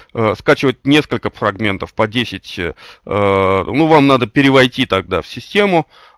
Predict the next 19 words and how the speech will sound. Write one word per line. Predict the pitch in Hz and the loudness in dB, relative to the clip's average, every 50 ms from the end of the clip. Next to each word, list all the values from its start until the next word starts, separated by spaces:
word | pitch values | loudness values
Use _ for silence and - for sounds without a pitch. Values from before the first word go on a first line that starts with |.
| - - | -10 -6
а, | 107 95 95 95 92 87 87 | -4 -4 -2 -2 -2 -2 -4
вот, | 82 90 104 104 - - - | -4 -4 -6 -6 -8 -8 -12
и, | - - 110 107 104 | -10 -8 -6 -6 -6
э, | 92 90 82 82 107 98 107 110 107 107 101 101 101 90 85 87 82 | -6 -6 -6 -4 -4 -4 -2 -4 -4 -4 -4 -4 -4 -4 -6 -6 -8
сно-, | - - 139 139 131 120 | -8 -4 -2 -2 -2 -2
снова | - - 147 147 143 127 120 | -4 -2 0 2 2 2 2
взять | 113 113 113 107 92 | 2 0 0 0 0
десять | 101 101 - 104 104 - | -4 -6 -6 -8 -8 -6
процентов, | - 120 127 - 190 165 147 - - 101 - - | -4 -4 -2 -2 -2 -4 -4 -4 -8 -10 -10 -10
э, | - 104 101 92 - 65 65 92 98 92 62 - - - 107 | -10 -8 -6 -6 -6 -6 -6 -8 -8 -8 -8 -10 -10 -10 -8
и | |
так | 101 - 107 101 | -4 -4 -4 -2
далее. | 92 92 80 - - - - - - | -2 -4 -6 -6 -8 -18 -12 -6 -4
Это | 143 135 - 160 | -2 0 2 4
не | 165 | 6
очень | 165 160 139 - 131 131 | 6 4 4 2 2 2
удобно | 139 143 185 214 202 170 143 131 120 107 | 4 4 4 2 4 4 2 2 2 0
для | 98 85 110 127 120 | -2 -4 -2 0 0
использования. | 120 - - - 120 113 98 101 98 98 92 92 95 | 0 -2 -4 -4 -2 -2 -2 -4 -4 -4 -4 -6 -8